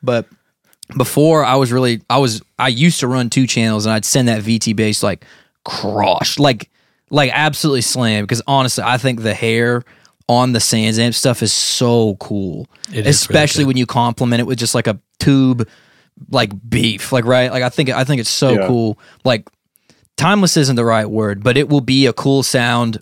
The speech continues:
Speaker 1: forever. Like, it's
Speaker 2: <laughs> Yeah.
Speaker 1: maybe it is time. I don't know, whatever.
Speaker 2: No, I think
Speaker 1: But
Speaker 2: it's timeless.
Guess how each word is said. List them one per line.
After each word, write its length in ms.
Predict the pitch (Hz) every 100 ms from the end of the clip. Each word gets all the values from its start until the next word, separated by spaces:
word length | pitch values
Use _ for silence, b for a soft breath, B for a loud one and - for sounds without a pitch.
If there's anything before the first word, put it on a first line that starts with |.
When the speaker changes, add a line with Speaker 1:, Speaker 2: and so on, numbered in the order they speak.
| _
Speaker 1:
forever. 720 | - - 120 104 98 - 55
Like, 300 | - 131 113
it's 320 | 123 110 - -
Speaker 2:
<laughs> 100 | 143
Yeah. 320 | 123 101 98 95
Speaker 1:
maybe 200 | 196 139
it 60 |
is 120 | 113
time. 160 | - 110
I 140 | 139 110
don't 140 | -
know, 40 | 147
whatever. 300 | 123 101 - B B
Speaker 2:
No, 180 | 127 202
I 120 | 196
think 60 | 175
Speaker 1:
But 120 | 190
Speaker 2:
it's 100 | -
timeless. 460 | 113 131 180 -